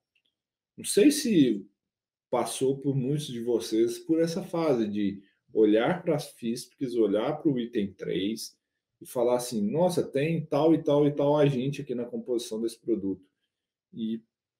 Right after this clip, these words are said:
sequer ter a, a capacidade técnica, eu falo, eu, eu,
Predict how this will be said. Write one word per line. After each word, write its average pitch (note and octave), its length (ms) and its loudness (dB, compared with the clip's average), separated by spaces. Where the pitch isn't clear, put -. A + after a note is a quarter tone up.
sequer F3 680 4
ter E3+ 160 8
a, C#3+ 100 6
a - 260 -4
capacidade E3 840 -2
técnica, C#3+ 520 2
eu A2+ 180 4
falo, E3+ 360 2
eu, A2+ 280 4
eu, A#2 420 2